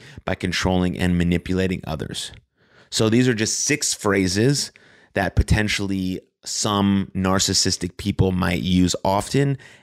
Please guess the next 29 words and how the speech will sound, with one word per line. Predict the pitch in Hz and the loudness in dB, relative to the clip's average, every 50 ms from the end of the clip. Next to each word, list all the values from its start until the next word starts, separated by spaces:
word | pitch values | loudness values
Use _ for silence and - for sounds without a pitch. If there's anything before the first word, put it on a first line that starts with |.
| _ _ - | _ _ -2
and | 95 95 98 | 0 2 2
then | 101 92 | 2 2
how | - 101 104 104 | 2 2 2 2
we | 104 98 | 2 2
can | - 95 92 | 0 -2 -4
deal | 85 85 90 80 | -2 -2 -4 -4
with | 64 - - | -4 -8 -12
them. | 82 - - - _ _ _ _ _ _ _ _ _ _ _ _ _ _ _ _ _ - - - | -12 -14 -14 -16 _ _ _ _ _ _ _ _ _ _ _ _ _ _ _ _ _ -16 -10 -8
So | - - 101 | -4 -2 -2
let's | 90 90 - | 0 0 0
hop | - 85 90 - - | 0 0 0 0 -2
in. | - - - - _ _ _ _ _ _ _ _ | -2 -2 -10 -18 _ _ _ _ _ _ _ _
Number | 113 120 117 117 | 0 4 4 4
one, | 113 110 104 95 82 87 - _ _ _ _ _ - _ _ - - _ _ _ _ _ - | 4 4 4 2 0 -4 -10 _ _ _ _ _ -20 _ _ -20 -20 _ _ _ _ _ -4
"I | 113 123 | 0 2
don't | 135 139 139 | 4 4 6
wanna | 135 131 127 | 4 4 4
make | 123 120 120 117 - | 2 2 0 2 2
this | 120 113 104 | 0 0 0
about | 107 95 107 101 92 78 101 | 0 0 0 0 0 0 0
me, | 113 113 107 98 95 90 - _ | 2 2 2 0 -2 -4 -8 _
but," | - 92 90 - 147 156 156 156 151 151 - - _ - - - - - - - - - - - _ _ _ _ _ | -14 -14 -4 -2 0 2 2 4 2 2 0 -2 _ 2 2 2 2 0 -4 -6 -10 -12 -18 -20 _ _ _ _ _
like, | - 98 95 92 - _ _ _ _ _ _ | -4 -4 -4 -4 -6 _ _ _ _ _ _
this | 131 139 127 | 0 0 0
state, | - - 113 101 - | 2 0 0 0 2
you've | 113 117 101 110 | 0 0 2 2
heard | 113 107 98 | 2 2 2
this | 98 98 - | 2 0 2
statement | - 95 95 80 85 90 87 - | 2 0 0 0 -2 -6 -8 -8